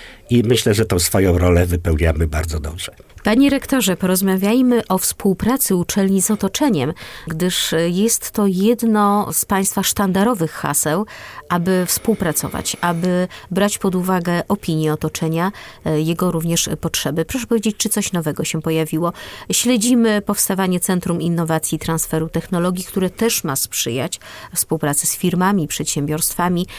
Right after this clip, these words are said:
Speaker 2: Proszę powiedzieć, na czym polega ta współpraca i jakby pan widział w przyszłości ewentualnie tę współpracę?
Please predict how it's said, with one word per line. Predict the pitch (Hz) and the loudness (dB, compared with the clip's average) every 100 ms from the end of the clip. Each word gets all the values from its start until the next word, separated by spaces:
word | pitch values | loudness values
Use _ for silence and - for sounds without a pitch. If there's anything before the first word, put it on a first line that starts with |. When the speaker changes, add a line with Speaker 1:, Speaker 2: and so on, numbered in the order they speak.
| - - - | -16 -16 -10
Speaker 2:
Proszę | 240 226 | -4 0
powiedzieć, | 226 208 202 - - | 0 0 -2 -2 -4
na | 165 226 | -2 -2
czym | - 262 | 0 0
polega | 262 262 180 | 2 2 0
ta | 147 | -2
współpraca | 135 - 160 - 139 - 185 190 | -4 -2 -4 -2 -4 -2 -2 -2
i | 170 | -2
jakby | 170 165 196 | -2 -2 -2
pan | 214 208 | 0 0
widział | 202 196 208 208 - - | 0 0 -2 -2 -8 -20
w | - | -12
przyszłości | - 311 - - - - | -4 -4 0 0 0 -2
ewentualnie | 120 110 - - - - | -2 -4 -6 -6 -6 -6
tę | - | -6
współpracę? | 151 - 156 - - - | -6 -6 -8 -8 -6 -6